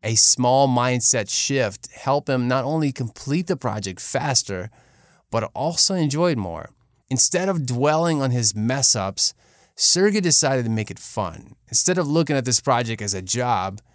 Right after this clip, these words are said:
he looked at it as a fun project that will help lots of people work smarter and not harder. In closing, I want to say that we all face problems and we can't always avoid them, but we can't let our problems define us.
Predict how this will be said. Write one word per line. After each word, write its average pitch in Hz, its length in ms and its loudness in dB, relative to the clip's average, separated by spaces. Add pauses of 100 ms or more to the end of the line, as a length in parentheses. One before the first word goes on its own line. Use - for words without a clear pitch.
(120)
he - 140 -6
looked 127 300 0
at 143 160 2
it 131 80 -2
as - 180 0
a 101 100 -4
fun 151 400 -2
project 117 600 -2
that 101 100 -6
will 95 200 -8
help 107 360 -6
lots 107 540 -4
of 110 160 -6
people 104 320 -6
work 95 200 -8
smarter 123 840 0
and 95 160 -10
not 92 180 -10
harder. 98 460 -4 (800)
In 139 80 0
closing, 185 440 4
I 165 40 2
want 156 120 2
to 147 60 0
say 156 200 2
that 131 180 -2
we 123 240 -6
all 160 420 -4
face 139 380 0
problems 98 560 -4
and 107 160 -8
we 110 60 -8
can't 143 280 -6
always 117 320 -4
avoid 95 380 -8
them, 80 260 -14 (540)
but 113 80 -4
we 113 140 -6
can't 156 440 -4
let 127 200 -2
our 110 120 -4
problems 113 540 -2
define 104 500 -6
us. - 280 -8